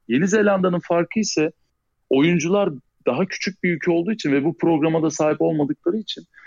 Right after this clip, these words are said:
birazcık yeteneği olan oyuncular zaten N C A A'ya gidiyorlar.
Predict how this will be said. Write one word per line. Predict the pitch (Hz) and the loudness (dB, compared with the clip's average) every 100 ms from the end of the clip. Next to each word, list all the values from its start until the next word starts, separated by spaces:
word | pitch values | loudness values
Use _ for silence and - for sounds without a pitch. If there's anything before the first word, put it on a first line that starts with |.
| - _ - | -20 _ 2
birazcık | 220 240 170 143 | 4 4 0 -2
yeteneği | 151 - 156 160 | -2 0 -2 0
olan | 156 147 143 | 0 0 0
oyuncular | 143 143 170 | 0 0 0
zaten | 175 - 196 | 0 0 0
N | 180 165 | 0 -2
C | - 165 | -2 0
A | 170 135 | 2 2
A'ya | 107 104 | 2 0
gidiyorlar. | - - - - | -2 -8 -8 -14